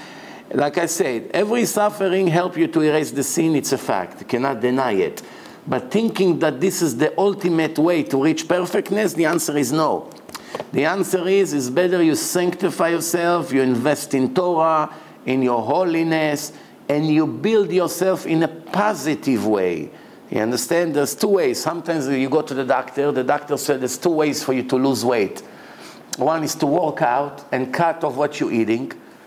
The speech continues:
Don't eat junk. Work out. Do some physical work. You build yourself up, after three, four months, you lose your entire belly. There's another way, a surgery, cutting, sucking, this, putting you to sleep,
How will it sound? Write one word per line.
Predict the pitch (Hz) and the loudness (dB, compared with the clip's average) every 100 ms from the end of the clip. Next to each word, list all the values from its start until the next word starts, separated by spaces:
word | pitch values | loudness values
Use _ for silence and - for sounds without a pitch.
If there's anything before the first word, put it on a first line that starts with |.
| - | -4
Don't | 139 170 | -2 0
eat | 156 131 | 0 -2
junk. | 110 107 101 131 - - - | -2 -2 -2 -6 -14 -12 -2
Work | 151 160 - | 0 0 0
out. | 120 110 113 - - - - 113 | 0 2 0 -8 -20 -20 -12 0
Do | 180 | 0
some | 175 180 | 2 -2
physical | - 180 147 - 139 | 0 0 0 0 0
work. | 113 110 123 - - - - - - | 2 0 -2 -12 -20 -20 -20 -20 -4
You | 143 | -2
build | 143 147 220 220 | 0 0 0 2
yourself | 202 226 - 175 - | 0 0 0 0 0
up, | 110 123 - - | 0 0 -4 -4
after | 190 - 185 | -4 -2 -6
three, | 180 208 | -4 -6
four | - 214 | -2 -4
months, | 220 262 160 - | -2 -2 -2 -2
you | 139 | 0
lose | 175 208 139 - - - | 2 2 0 -8 -14 -6
your | 117 135 | 0 2
entire | 135 - 170 160 | 2 0 0 0
belly. | 139 180 127 85 - - - - - - - | 0 -2 -2 -4 -6 -16 -20 -20 -20 -20 -18
There's | - 139 139 | -4 -2 2
another | 175 247 226 | 2 2 2
way, | 165 156 185 | 2 0 0
a | 185 | -2
surgery, | - 302 269 135 107 95 - - | 0 2 2 0 0 -2 -6 -2
cutting, | 147 165 143 135 120 101 | 0 0 -2 -4 -4 -6
sucking, | - 175 170 - 147 131 117 110 | 0 0 0 -2 -2 0 0 2
this, | 170 185 147 - | 4 4 2 -2
putting | 143 143 | -2 0
you | 135 139 | 0 0
to | 135 | 0
sleep, | - 185 180 156 160 | 0 2 2 2 -4